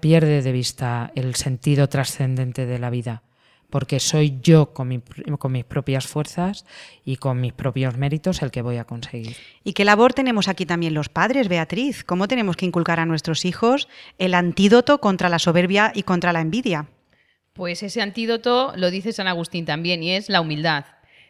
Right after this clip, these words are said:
Speaker 3: Dios pone en nuestro corazón la humildad pa-, porque modera el peligroso desorden de la, de la soberbia.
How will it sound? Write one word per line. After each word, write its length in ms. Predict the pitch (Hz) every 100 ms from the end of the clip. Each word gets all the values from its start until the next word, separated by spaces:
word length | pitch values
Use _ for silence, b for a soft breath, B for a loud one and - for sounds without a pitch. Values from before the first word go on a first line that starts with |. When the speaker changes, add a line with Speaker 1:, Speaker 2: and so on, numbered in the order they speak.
| b
Speaker 3:
Dios 240 | 202 233
pone 220 | 262 254 247
en 60 |
nuestro 300 | 247 240 233
corazón 480 | 240 233 233 269 233
la 80 | 196
humildad 460 | 196 196 233 247 247 _ -
pa-, 340 | 196 196 -
porque 280 | 214 185 202
modera 420 | 196 190 226 254 254
el 160 | 220
peligroso 540 | 196 185 180 214 - 214
desorden 480 | 208 220 214 226 214
de 100 | 175
la, 220 | 156 147
de 140 | 165 160
la 100 | 143
soberbia. 560 | - 147 143 139 127